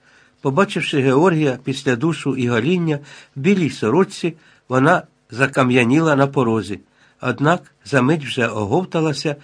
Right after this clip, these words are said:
зняла взуття і сама пішла у ванну. Вона дуже довго не виходила звідтіля. За якийсь час Георгій почув, що вона мугикає пісню. Він не міг повірити вухам.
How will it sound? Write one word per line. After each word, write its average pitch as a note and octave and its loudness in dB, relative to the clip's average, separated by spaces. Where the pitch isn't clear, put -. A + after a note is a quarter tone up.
зняла E3 2
взуття D#3 -2
і B2 -6
сама B2+ 0
пішла B2 -4
у G#2+ -4
ванну. F#2+ -4
Вона D3+ 6
дуже F#3 4
довго D#3 4
не A#2+ 4
виходила C3+ 2
звідтіля. A2 -2
За C#3 4
якийсь C#3 2
час C#3 0
Георгій C#3+ 4
почув, B2+ -2
що - -2
вона B2+ 2
мугикає C3 0
пісню. G2+ -4
Він B2 2
не A#2 6
міг E3 2
повірити C#3 0
вухам. G#2 -4